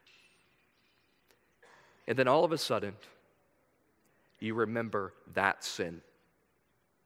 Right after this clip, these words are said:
You know what I'm talking about? The sin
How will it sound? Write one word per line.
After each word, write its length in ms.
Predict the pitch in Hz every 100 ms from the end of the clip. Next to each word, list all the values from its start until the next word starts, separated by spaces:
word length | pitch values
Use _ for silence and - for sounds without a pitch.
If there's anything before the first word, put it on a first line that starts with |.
| _ -
You 60 |
know 60 | 117
what 100 | 120
I'm 40 |
talking 320 | 104 110 143 143
about? 220 | 156 175 _ _ _ _ _ _ _ _ _ _ _ _ - -
The 80 | 131
sin 600 | - 180 208 185 185